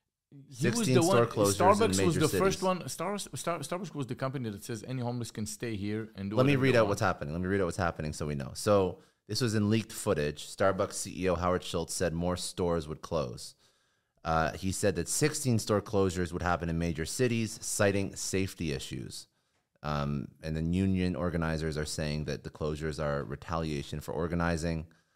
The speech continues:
Speaker 2: But,
Speaker 1: Mm.
Speaker 2: I mean,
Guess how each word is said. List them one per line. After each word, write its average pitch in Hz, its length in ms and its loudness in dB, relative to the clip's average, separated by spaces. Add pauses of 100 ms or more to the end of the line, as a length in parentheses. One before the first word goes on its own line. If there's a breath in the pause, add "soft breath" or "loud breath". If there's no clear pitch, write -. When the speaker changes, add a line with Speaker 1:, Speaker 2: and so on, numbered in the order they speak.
(500 soft breath)
Speaker 2:
But, - 360 0
Speaker 1:
Mm. 95 300 -4 (680)
Speaker 2:
I 87 60 -4
mean, 78 260 -2